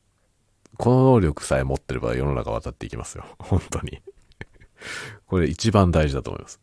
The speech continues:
だからコミュニケーション力ってなんか雑にくくられてるけど、コミュニケーション力には二種類あるっていうのを知ってると大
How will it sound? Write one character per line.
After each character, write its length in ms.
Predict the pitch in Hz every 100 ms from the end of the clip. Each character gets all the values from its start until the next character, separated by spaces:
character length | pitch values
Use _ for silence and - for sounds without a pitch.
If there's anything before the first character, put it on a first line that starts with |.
| -
だ 120 | 90
か 60 | 71
ら 40 |
コ 60 | 110
ミ 80 | 135
ュ 40 |
ニ 80 | 139
ケ 160 | 139
ー 20 | 131
シ 120 | 139
ョ 40 |
ン 60 | 113
力 200 | 85 98
っ 20 |
て 320 | - - 69
な 120 | 69 80
ん 60 |
か 120 | 71
雑 280 | 67 76 -
に 100 | 95
く 120 | -
く 100 | -
ら 100 | 98
れ 80 | 87
て 80 | 87
る 100 | 85
け 120 | 73
ど、 140 | 62 -
コ 160 | -
ミ 100 | 101
ュ 40 | 113
ニ 100 | 113
ケ 140 | 117
ー 40 |
シ 120 | 117 120
ョ 40 |
ン 60 | 98
力 400 | 78 71 69 -
に 240 | 65 76
は 220 | 73 67 71
二 140 | 80
種 160 | - 98
類 120 | 73
あ 60 | 76
る 60 |
っ 40 | 131
て 140 | -
い 40 |
う 20 | 123
の 80 |
を 40 | 113
知 100 | -
っ 20 |
て 180 | - 139
る 100 | 135
と 120 | -
大 200 | 117